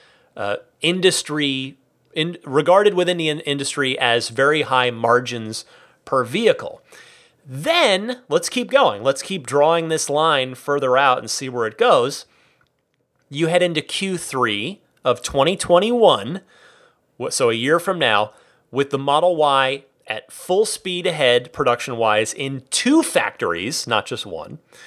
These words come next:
Then in Q four twenty twenty-one, you could see ini-, possibly initial production of the Cybertruck if Gigafactory five, I'm calling it that for now because we don't know yet where it's going to be built.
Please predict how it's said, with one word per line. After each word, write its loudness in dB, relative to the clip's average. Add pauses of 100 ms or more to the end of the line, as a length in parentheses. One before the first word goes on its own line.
(360)
Then 2
in -2
Q -2
four 2
twenty 2
twenty-one, 0 (360)
you -6
could -2
see -4 (180)
ini-, -2 (140)
possibly 0
initial 0
production 0
of -8
the -4
Cybertruck 0 (500)
if 0
Gigafactory -2
five, 0
I'm -6
calling 0
it -6
that -2
for -4
now 2
because -4
we -6
don't -4
know 0
yet 0
where 2
it's -2
going -2
to -6
be -4
built. 2